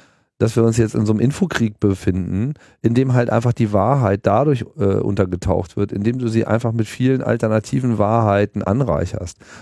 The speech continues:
bis die Leute halt gar nichts mehr glauben. Und, äh, das ist natürlich ein Problem, ne? Also du kannst natürlich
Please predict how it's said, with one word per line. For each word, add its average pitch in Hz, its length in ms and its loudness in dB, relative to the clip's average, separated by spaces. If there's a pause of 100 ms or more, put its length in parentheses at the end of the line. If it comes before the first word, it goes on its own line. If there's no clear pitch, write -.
(120)
bis 135 240 0
die 127 100 2
Leute 117 380 2
halt 107 220 0
gar 110 160 0
nichts 135 260 -4
mehr 78 140 -4
glauben. - 420 -10 (640)
Und, 98 500 0
äh, 95 400 4
das 117 200 2
ist - 40 -2
natürlich 107 360 -2
ein 85 80 -10
Problem, - 500 -10 (380)
ne? 123 260 -4
Also 95 160 0
du - 60 -6
kannst 120 220 -2
natürlich 110 360 -2